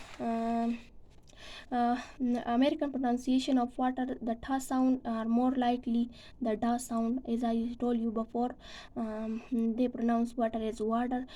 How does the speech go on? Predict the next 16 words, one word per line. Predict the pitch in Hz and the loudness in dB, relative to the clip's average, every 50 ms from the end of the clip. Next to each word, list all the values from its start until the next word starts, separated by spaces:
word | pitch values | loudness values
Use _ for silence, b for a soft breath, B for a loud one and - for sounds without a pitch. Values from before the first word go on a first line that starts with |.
| B B - | B B -4
while | - 233 226 220 226 220 | -2 0 0 0 0 -2
the | 226 - - | -2 -4 -2
r | - 262 269 | -2 -2 -2
sound | 262 - - 247 247 247 247 - | -2 -2 -2 -2 -2 -2 -2 -2
in | 240 226 | -2 0
the | 214 220 | 0 0
British | 233 240 262 262 254 254 - - | 0 0 0 0 0 -2 -4 -4
pronunciation | - 240 226 220 220 220 - 233 233 - - 233 | -6 -4 -2 -2 -4 -2 -2 -2 -2 0 0 0
is, | 226 226 240 - - - | 0 -2 -4 -6 -10 -8
uh, | - 214 214 214 - | -6 -4 -4 -4 -4
almost | - 214 214 220 220 233 233 - - | -4 -4 -2 -2 -2 -2 -4 -4 -4
silent, | 240 220 214 208 208 208 214 - - - - - | -4 -4 -2 -4 -4 -6 -6 -8 -12 -16 -14 -10
uh, | - 214 214 208 208 214 - - - | -10 -8 -8 -8 -8 -10 -12 -12 -10
or, | - 220 220 220 233 247 220 | -8 -6 -4 -4 -4 -4 -2
uh, | 214 214 214 214 | -2 -2 0 0
non-rhotic, | 220 226 233 240 240 233 220 220 208 202 202 208 - 208 | 2 4 4 4 4 4 2 0 -2 -4 -4 -6 -8 -12